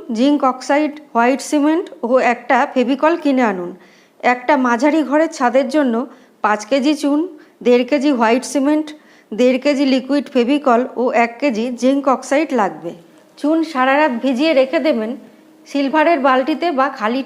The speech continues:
টিনে। পরের দিন ভোরবেলা সূর্য ওঠার আগেই সব একসঙ্গে মিশিয়ে গাঢ় তরল আকারে তৈরি করে নিলেন। তারপর একটা মগ দিয়ে ছাদে ফেলে সেটাকে ঝেঁটা দিয়ে দিতে হবে।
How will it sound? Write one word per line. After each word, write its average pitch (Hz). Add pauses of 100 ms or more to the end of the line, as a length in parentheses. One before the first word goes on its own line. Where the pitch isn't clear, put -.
টিনে। 170 (520)
পরের 247
দিন 339 (100)
ভোরবেলা 254 (100)
সূর্য 247 (140)
ওঠার 302 (100)
আগেই 254 (360)
সব 285 (180)
একসঙ্গে 294 (120)
মিশিয়ে 269 (100)
গাঢ় 220 (100)
তরল 254
আকারে 302 (100)
তৈরি 285
করে 233
নিলেন। 185 (480)
তারপর 240 (140)
একটা 302 (140)
মগ 226 (140)
দিয়ে 277 (400)
ছাদে 240 (100)
ফেলে 277 (180)
সেটাকে 269 (100)
ঝেঁটা 226
দিয়ে 320
দিতে 226
হবে। 175